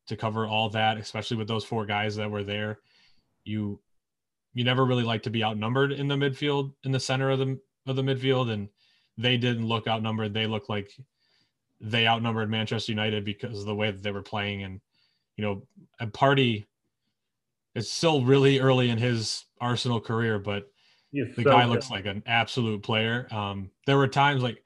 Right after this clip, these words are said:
Speaker 1: he gave the ball away and I was like, "What are you doing?" And then, like, one second later, he's back there poking the ball and, and winning it back. And, you know, he, he looks like Patrick Vieira.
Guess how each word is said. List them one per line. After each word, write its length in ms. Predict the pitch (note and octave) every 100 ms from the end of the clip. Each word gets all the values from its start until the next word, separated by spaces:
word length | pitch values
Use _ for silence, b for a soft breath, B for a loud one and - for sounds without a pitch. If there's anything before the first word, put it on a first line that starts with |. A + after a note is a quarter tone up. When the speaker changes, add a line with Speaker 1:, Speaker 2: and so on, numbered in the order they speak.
| b b
Speaker 1:
he 140 | C#3+
gave 180 | C3 C3
the 80 | A#2+
ball 260 | A#2+ B2
away 120 | B2+ B2+
and 80 |
I 20 | A#2+
was 60 |
like, 180 | A#2+ C3+
"What 140 | F3+
are 40 | F#3+
you 140 | C#3
doing?" 380 | G2 A#2+ C#3 A2+
And 120 | A2
then, 140 | A#2+ A#2
like, 160 | G#2+
one 300 | G2+ A#2+ C3
second 340 | B2+ C#3 C3 A2
later, 440 | A#2+ A#2 G2+ G2+ _ _ _ _ _
he's 220 | C3 G#2+
back 300 | - B2 A#2+
there 200 | B2 A#2
poking 320 | G2+ B2+ A#2
the 80 | A#2+
ball 260 | A#2+ A2+ A2+
and, 300 | A2 A#2 A#2
and 160 | A#2 A#2
winning 180 | A#2
it 100 | A2
back. 300 | A2+ A2 A2
And, 180 | A2 G2 - _ _ _ -
you 80 | A2+
know, 160 | G#2+ - _ _ _ _ _ _ _ _ _ _ _ _ _ _ _ -
he, 480 | D3+ D3 C3+ B2 _ _ _ _ _
he 180 | C3+ B2
looks 440 | G#2+ A2+ D3+ -
like 200 | D3+ D3
Patrick 360 | D3+ D3 D3 C3+
Vieira. 560 | B2+ C3+ C3 C3 C3